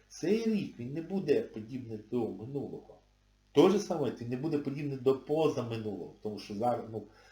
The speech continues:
мирне це одне діло. Зараз війна. Це впливає. Тому я зробив відео, як і треба. Виключно для своїх спонсорів. Виключно. Де розповів, що треба робити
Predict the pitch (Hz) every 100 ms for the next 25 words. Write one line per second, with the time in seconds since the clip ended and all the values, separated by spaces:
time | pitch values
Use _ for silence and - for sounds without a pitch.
0 | - - 113 190 202 131 104 127 131 131
1 | 101 90 78 - - 131 165 - - -
2 | 156 139 101 98 _ _ _ _ 98 95
3 | 165 165 107 - _ _ _ _ _ _
4 | _ _ _ _ - - - 214 269 208
5 | 110 - - - 110 147 117 101 - -
6 | 104 - - _ - 147 147 170 - 185
7 | 190 202 _ _ _ _ _ _ - 139
8 | 233 190 - - 110 104 110 113 98 -
9 | - 90 - 131 143 143 _ - 85 -
10 | 196 - - - _ _ _ _ _ -
11 | 311 320 - 190 143 - - _ - 135
12 | - 247 320 285 208 131 104 - -